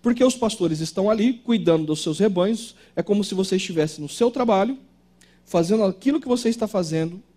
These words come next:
cotidianamente, igual todos os dias, é rotina, e de repente aparece um anjo.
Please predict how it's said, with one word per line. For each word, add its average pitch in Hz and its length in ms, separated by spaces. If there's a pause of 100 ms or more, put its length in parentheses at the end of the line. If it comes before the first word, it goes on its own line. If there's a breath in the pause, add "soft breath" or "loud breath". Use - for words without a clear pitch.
(160)
cotidianamente, 196 960 (1300 soft breath)
igual 214 500
todos 302 360
os 214 100
dias, 180 280
é 202 40
rotina, 214 480
e 208 60
de 202 80
repente 202 420
aparece 185 400
um 180 220
anjo. 160 380